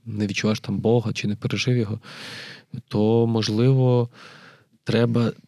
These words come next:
послужити комусь. Ти, а, побачиш Бога, коли прийде зміна в його життя, ну, це ж не факт, вона може й не прийти.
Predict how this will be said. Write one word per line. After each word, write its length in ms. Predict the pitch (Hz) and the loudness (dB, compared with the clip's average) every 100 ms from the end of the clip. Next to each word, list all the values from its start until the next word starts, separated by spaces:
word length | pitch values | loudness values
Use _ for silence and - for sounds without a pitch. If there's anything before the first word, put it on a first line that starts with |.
| - _ _ - | -20 _ _ -8
послужити 680 | - - 113 104 135 131 | -4 -2 0 2 2 2
комусь. 560 | 131 107 104 120 - - _ _ _ _ _ | -2 -4 -4 -4 -8 -16 _ _ _ _ _
Ти, 160 | 117 - | -4 0
а, 240 | 110 113 113 _ _ | 0 0 -2 _ _
побачиш 500 | - 101 110 - 104 - | -6 -2 0 0 -2 0
Бога, 360 | 107 107 - 98 | 0 2 -2 -4
коли 340 | 107 107 104 - _ _ - - | 0 2 0 -6 _ _ -20 -6
прийде 240 | 107 101 | -2 0
зміна 300 | 104 110 120 | 0 0 2
в 60 | 127 | 2
його 160 | 127 | 2
життя, 420 | 127 127 - 127 131 _ _ _ _ _ | 2 0 -2 -4 -4 _ _ _ _ _
ну, 100 | 110 | -4
це 140 | 107 110 | 0 0
ж 80 | 107 | 0
не 80 | |
факт, 420 | 104 104 - - _ _ | -2 -4 -4 -12 _ _
вона 180 | 110 107 | -4 -2
може 180 | 104 107 | 0 0
й 40 | |
не 80 | 101 | -2
прийти. 360 | 95 95 - | -4 -6 -6